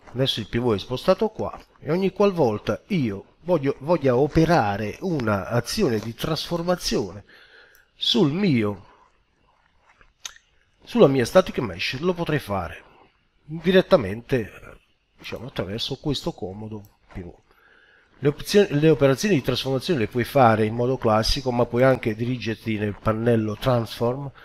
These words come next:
Vedete che se stai su scala qui ti appaiono anche questi, eh, questa sorta di angolini dove, eh,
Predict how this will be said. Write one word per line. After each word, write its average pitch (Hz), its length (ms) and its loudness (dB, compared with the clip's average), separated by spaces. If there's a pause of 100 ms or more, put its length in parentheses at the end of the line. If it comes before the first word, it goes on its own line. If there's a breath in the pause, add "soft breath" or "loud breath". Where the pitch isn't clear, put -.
(300 loud breath)
Vedete 127 320 2
che 123 120 0
se 147 180 4
stai 147 200 4
su 139 140 -8
scala 117 440 6
qui 131 180 -4
ti 113 120 -4
appaiono 117 500 2
anche 123 320 -4
questi, 120 580 0
eh, 101 920 2 (800)
questa 131 280 0
sorta 131 760 4
di 117 280 2
angolini 131 840 2 (380 loud breath)
dove, 131 340 2
eh, 101 1160 -2